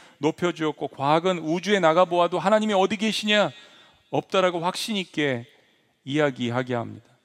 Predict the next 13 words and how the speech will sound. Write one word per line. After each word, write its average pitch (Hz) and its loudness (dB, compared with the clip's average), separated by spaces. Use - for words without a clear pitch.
우리는 190 0
천기를 226 0
분별할 180 0
줄 165 -2
안다고 156 0
교만한 170 0
세대가 131 -2
되어버리진 117 -6
않았습니까? 110 -8
자, 98 -8
예수님 147 -4
말씀에 160 -4
의해서 127 -8